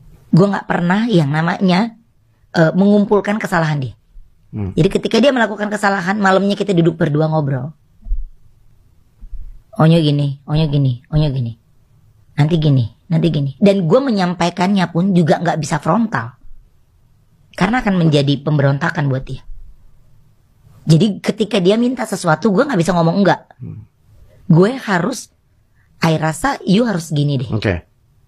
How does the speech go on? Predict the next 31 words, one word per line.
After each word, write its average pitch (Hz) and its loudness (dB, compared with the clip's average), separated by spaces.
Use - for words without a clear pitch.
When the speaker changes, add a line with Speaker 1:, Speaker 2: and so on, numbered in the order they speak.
Speaker 1:
Jadi 165 4
gue 220 2
nggak 277 0
boleh 170 4
ngomong 160 0
enggak 233 -2
ke - 0
dia. 156 0
Speaker 2:
Iya, - -8
oke. 104 -10
Speaker 1:
Gitu. 160 0
Ini 339 0
kan, 392 -2
nah, 165 -2
ngomongin 233 2
parenting, 208 -2
itu 247 0
kan - -8
pro 262 0
kontra 262 -4
pastinya. 139 -6
Speaker 2:
Pasti. 107 -2
Speaker 1:
Ada 131 -2
yang 135 0
lu 135 4
setuju, 214 0
ada 139 -2
yang 123 -2
Speaker 2:
Hmm. 165 0
Speaker 1:
enggak. 143 2
Gitu. 151 -2